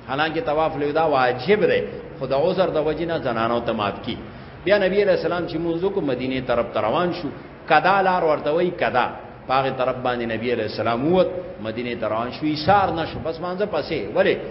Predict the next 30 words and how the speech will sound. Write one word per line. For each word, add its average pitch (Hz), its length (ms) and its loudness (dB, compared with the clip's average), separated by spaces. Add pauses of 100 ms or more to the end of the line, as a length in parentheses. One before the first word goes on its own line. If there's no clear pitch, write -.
(220)
نبی 175 260 0
علیہ 190 180 4
السلام 175 460 -2
اوزګار 143 540 0
نو، 190 140 4 (340)
چې - 60 -14
یاره 143 240 2
لکه 147 260 2 (340)
په 120 80 0
یو 143 260 2
لاک 143 240 4 (100)
باندې 139 300 0 (100)
مونځ 147 200 -4 (100)
دی، 139 140 0
دا 139 200 2
دی، 127 160 2
دا 123 200 4
دی. 113 100 -2
نه، 147 120 -4
بس 180 300 -2
مخکې 151 380 -4
کارونو، 139 400 0
پیغمبر 127 480 0
ته 143 140 -2
کارونو 151 420 2
پوره 123 340 2
کول. 110 180 -4 (360)
سار 156 260 2
مونځ 151 380 0
شي، 123 140 0